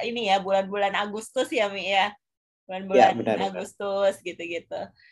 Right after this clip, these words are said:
Speaker 1: Iya, waktu itu memang saat-saat wawancara juga bulan-bulan Agustus.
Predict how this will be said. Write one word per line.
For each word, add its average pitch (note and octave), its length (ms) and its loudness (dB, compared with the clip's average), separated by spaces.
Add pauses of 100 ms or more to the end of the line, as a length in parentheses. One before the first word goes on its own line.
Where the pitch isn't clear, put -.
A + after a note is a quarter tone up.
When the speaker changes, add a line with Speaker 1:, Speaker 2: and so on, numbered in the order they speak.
(200)
Speaker 1:
Iya, G3+ 400 0
waktu F#3 400 -10
itu G3+ 160 -6 (240)
memang F#3+ 480 -4
saat-saat F#3 560 -2
wawancara G3 880 0
juga F#3 560 0
bulan-bulan F#3+ 480 -6
Agustus. F#3 800 -10